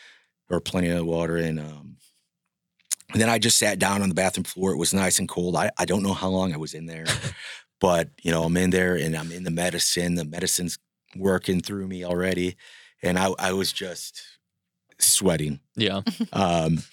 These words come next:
Speaker 1: so
Speaker 2: Are, are you having any, like, visions at this point, or is this,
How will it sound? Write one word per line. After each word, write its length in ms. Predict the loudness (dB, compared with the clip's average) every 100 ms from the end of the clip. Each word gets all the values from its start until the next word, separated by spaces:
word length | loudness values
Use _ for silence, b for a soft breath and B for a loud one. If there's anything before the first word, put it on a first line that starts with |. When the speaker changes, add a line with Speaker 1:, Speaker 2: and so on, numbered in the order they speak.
| B B B B B B B B B
Speaker 1:
so 400 | 2 4 4 4 0 B B 0
Speaker 2:
Are, 100 | 0 2
are 60 | 2
you 100 | 4
having 280 | 2 2 -2
any, 400 | -2 -2 -4 -8 -12 _ _ _ _ -8
like, 180 | -8 -6
visions 440 | -2 2 2 2
at 100 | 2
this 100 | 0
point, 220 | 0 0
or 60 | 0
is 100 | 0
this, 220 | 0 -2